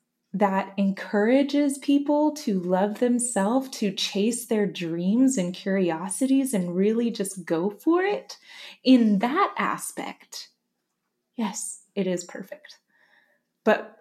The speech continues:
all the details, maybe not so much.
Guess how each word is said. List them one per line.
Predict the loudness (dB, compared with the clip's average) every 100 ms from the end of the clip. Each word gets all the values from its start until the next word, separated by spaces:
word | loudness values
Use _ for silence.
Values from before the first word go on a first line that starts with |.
| 2
all | 4 6
the | 4
details, | 4 0 0 0 0 -2 -6 -18 _ _ _ _ _ _
maybe | -2 0 0
not | -2 -4 -4
so | -2
much. | -2 -8 -18 -20